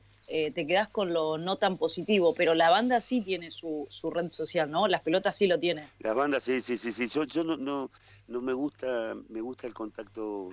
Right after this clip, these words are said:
Speaker 2: el, el, el estar frente a frente, ¿viste? Las redes
Speaker 1: Claro.
Speaker 2: sociales, respeto todo lo que hay en las redes sociales, todo, pero no, no comparto, la verdad no, no me interesa,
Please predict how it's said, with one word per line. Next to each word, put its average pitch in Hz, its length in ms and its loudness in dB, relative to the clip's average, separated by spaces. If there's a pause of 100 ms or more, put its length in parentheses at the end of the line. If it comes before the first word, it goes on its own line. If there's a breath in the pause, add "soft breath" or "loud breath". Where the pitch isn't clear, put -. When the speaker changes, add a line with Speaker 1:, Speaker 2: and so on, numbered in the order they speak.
Speaker 2:
el, 98 220 -14
el, 98 100 -14
el 98 100 -10
estar 113 220 -8
frente 113 280 -8
a 95 40 -6
frente, 107 460 -10
¿viste? 107 220 -14
Las 101 100 -10
redes 104 80 -12
Speaker 1:
Claro. 156 260 -4
Speaker 2:
sociales, 113 500 -8 (300 soft breath)
respeto 123 680 -4
todo 117 200 -8
lo 104 140 -6
que 101 140 -10
hay 104 100 -6
en 101 80 -8
las 95 120 -10
redes 104 220 -8
sociales, 101 420 -8
todo, 120 200 -12
pero 104 160 -10
no, 117 240 -8
no 120 140 -8
comparto, 104 540 -10
la 98 100 -8
verdad 101 180 -8
no, 113 160 -8 (420 loud breath)
no 104 140 -8
me 123 80 -4
interesa, 113 540 -4